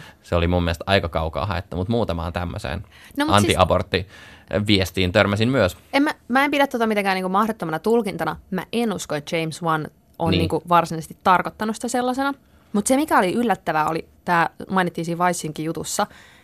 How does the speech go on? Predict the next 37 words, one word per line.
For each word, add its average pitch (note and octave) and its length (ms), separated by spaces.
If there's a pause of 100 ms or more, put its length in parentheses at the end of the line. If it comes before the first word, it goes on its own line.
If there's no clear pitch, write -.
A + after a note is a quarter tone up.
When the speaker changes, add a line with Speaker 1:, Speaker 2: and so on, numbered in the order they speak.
Speaker 2:
niin F#3 120
toinen A#3+ 320
näistä F3+ 260
käsikirjoittajista, - 1080
se - 220 (140)
Chad E3+ 280
Hills, E3+ 340 (120)
Speaker 1:
Joo. F2+ 200 (140)
Speaker 2:
niin F#3+ 80
se A3+ 80
on A3+ 100
antanut F#3 340
tämmöiselle E3+ 400
lehdelle E3+ 380
kuin E3 180 (120)
Christian D4 520 (120)
Post - 520
Speaker 1:
Ah, F#2 200
joo. F#2+ 100
Speaker 2:
haastattelun, C4+ 720
Speaker 1:
Joo. F2+ 220 (220)
Speaker 2:
jossa A3 280
se G3 100
niinku F#3 180
puhuu A#3+ 400
siitä, F3+ 400 (540)
että B2+ 280
joo, A#3 340 (160)
tää G3+ 160
elokuva G#3+ 440
on A3 240
semmonen, D#3 360
missä - 240
niinku D#3+ 240
levitetään E3 560
Jumalan D#3+ 380
sanaa. D#3 420